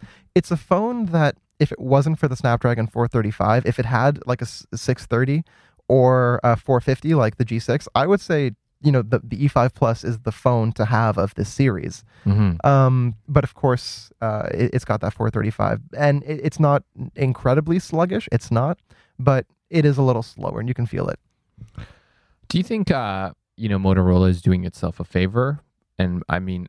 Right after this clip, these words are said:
Speaker 2: and by extension, Lenovo through, uh, Motorola by releasing so many phones? It seems to me like, like,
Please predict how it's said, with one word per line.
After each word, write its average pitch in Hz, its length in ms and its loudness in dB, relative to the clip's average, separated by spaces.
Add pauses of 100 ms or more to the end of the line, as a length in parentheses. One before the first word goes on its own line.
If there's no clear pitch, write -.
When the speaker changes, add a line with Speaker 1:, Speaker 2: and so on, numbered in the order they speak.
(120)
Speaker 2:
and 104 120 0
by 107 140 2
extension, 90 580 -8
Lenovo 92 540 2
through, 98 540 0 (340)
uh, 90 180 0
Motorola 92 580 2
by 170 100 2
releasing 101 520 0
so - 140 -4
many 104 200 0
phones? 113 540 -4
It - 160 -2
seems 113 380 -4
to - 100 -2
me 98 300 2
like, 92 400 -2 (1040)
like, - 300 -14